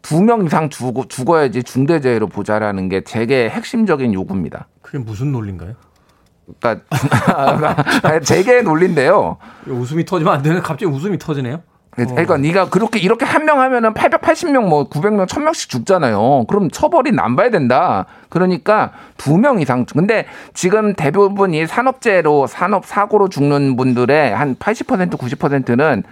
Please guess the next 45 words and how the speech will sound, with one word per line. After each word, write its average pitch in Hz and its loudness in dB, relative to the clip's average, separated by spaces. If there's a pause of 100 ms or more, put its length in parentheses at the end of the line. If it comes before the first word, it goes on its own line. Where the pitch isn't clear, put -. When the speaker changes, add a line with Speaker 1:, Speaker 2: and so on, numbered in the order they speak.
Speaker 1:
한 294 0
명이 320 2
죽거든요. 82 -4
Speaker 2:
그렇죠. 165 -8
Speaker 1:
상식적이에요. 220 0
왜냐면은 160 0
이 208 0
인 285 0
일 262 0
조로 226 2
다녀야 190 0
되는데 165 0
이 156 -2
인 240 2
일 226 0
조로 208 2
안 123 -2
다니고 143 0
돈은 170 2
아끼려고 156 0
혼자 294 2
다니게 196 0
하다가 151 0 (280)
예전에 165 2
Speaker 2:
사고가 127 0
Speaker 1:
그게 - 2
Speaker 2:
나는 127 -4
거잖아요. 101 -10
Speaker 1:
김용균 208 4
사고도 156 0
똑같아요. - -2
이 139 0
인 208 6
일 165 0
조로 151 2
다녀야 120 2
되는데 107 0
안 101 0
하다. 104 0
근데 233 2
이렇게 202 0
해버리면은 165 2
아무 156 2
의미가 160 2
없는데 127 2